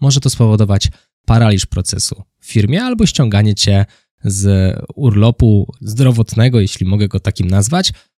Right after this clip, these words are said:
w związku z tym, że jesteś jedyną osobą w firmie, która potrafi takie makro naprawić. Oczywiście rysuję tutaj teraz czarne scenariusze, ale pamiętaj o tym, aby najpierw upewnić się, że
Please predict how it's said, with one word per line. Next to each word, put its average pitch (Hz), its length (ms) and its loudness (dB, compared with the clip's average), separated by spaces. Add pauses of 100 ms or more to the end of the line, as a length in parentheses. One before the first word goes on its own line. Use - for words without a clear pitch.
(140)
w 160 60 0
związku 139 360 0
z - 60 -2
tym, 101 160 0
że 95 100 0
jesteś 95 220 -4
jedyną 104 360 2
osobą 92 320 -2
w - 40 -14
firmie, 92 260 -2
która 92 240 -2
potrafi 95 480 -4 (360)
takie 92 480 -2 (100)
makro 92 440 -2 (160)
naprawić. 98 580 -4 (320)
Oczywiście 131 520 2
rysuję 104 280 0
tutaj 95 220 -2
teraz - 280 -4
czarne 92 280 0
scenariusze, 92 640 -2 (300)
ale 117 160 0
pamiętaj 120 480 2
o 101 80 2
tym, 101 180 0
aby 95 320 -2
najpierw 127 400 -2
upewnić 107 380 -2
się, 104 160 0
że 95 300 -2